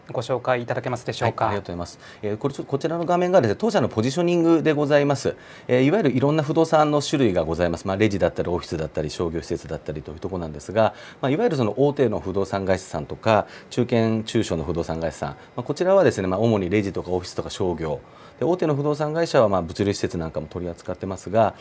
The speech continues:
Speaker 2: まあ、我々はですね、どちらかというと、この工場、研究開発、物流施設と、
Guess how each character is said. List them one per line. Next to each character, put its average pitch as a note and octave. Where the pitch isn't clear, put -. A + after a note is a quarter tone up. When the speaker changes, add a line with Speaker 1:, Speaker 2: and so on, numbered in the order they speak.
Speaker 2:
ま C#3
あ、 -
我 C3+
々 G#3+
は G#3
で B2
す -
ね、 F2+
ど G2+
ち C#3+
ら D3+
か D3+
と C#3+
い C#3
う C3+
と、 C3+
こ C3+
の B2
工 A3+
場、 G3+
研 C3
究 C3
開 A#2+
発、 F#2+
物 D#2+
流 C3
施 A#2+
設 -
と、 D#2